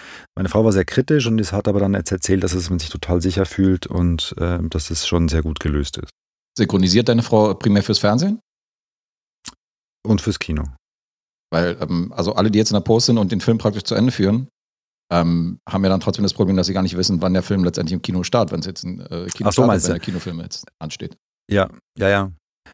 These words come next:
Speaker 1: Ja, sie macht auch, ähm, sie macht auch, ähm, Bücher und Regie und sie hat also eine Serie, da kommt jetzt die letzte Folge nicht, weil die war noch im Dreh.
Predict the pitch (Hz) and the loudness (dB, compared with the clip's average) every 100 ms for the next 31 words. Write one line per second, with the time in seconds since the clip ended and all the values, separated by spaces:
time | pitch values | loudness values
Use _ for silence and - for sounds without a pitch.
0 | _ 98 104 110 - 113 101 - 101 98 | _ -2 2 2 2 2 2 0 0 2
1 | 98 95 82 95 92 - 90 - 82 95 | 0 -2 -2 -2 -2 -2 -4 -4 -2 0
2 | 90 85 104 113 135 135 101 92 90 87 | 0 0 0 2 2 2 0 0 0 0
3 | 98 120 135 95 92 95 - 87 95 95 | 2 0 0 -2 -2 -2 -2 -2 0 2
4 | 98 92 101 107 107 104 - - - 95 | 2 4 4 4 4 2 -2 -4 0 0
5 | 95 90 - 87 - - 95 90 95 90 | 0 -2 -6 -10 -10 -2 0 0 -2 0
6 | 90 - - 87 80 78 76 - _ _ | 0 0 0 0 2 2 0 -4 _ _
7 | _ _ _ 85 80 82 82 85 85 78 | _ _ _ -2 0 -2 0 2 2 2
8 | 82 73 73 | 2 2 0